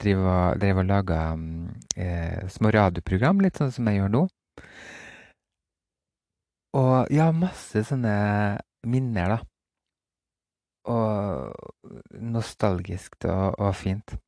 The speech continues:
som ikke ville vært det samme i dag, men som var så stort og flott og, og nydelig på den tida da. Og at jeg var litt misunnelig på noen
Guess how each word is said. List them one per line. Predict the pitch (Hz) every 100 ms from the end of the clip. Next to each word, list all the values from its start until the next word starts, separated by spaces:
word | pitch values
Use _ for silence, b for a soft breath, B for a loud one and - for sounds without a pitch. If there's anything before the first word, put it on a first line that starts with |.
| _
som | - 120
ikke | - - 87 87 90 95
ville | 127 101
vært | 95 -
det | -
samme | - 110 87
i | 87
dag, | 90 107 117
men | 110 - B B B
som | - 98
var | 104
så | 104
stort | - - 95 -
og | 101
flott | - 95 - 98
og, | 95 92 -
og | 98 98
nydelig | 98 90 80 80
på | 92
den | 92 90 90 107 113
tida | - 85 82
da. | 107 - B B B B B B B B
Og | 127
at | 123
jeg | 123
var | 120
litt | 123 131
misunnelig | 120 143 113 92 87
på | 101
noen | 110 107